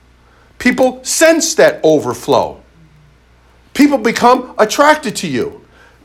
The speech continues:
People become pulled to you like, like a magnet,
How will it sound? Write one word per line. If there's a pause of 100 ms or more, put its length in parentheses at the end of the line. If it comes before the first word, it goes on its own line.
People
become (1700)
pulled
to
you (320)
like,
like
a
magnet,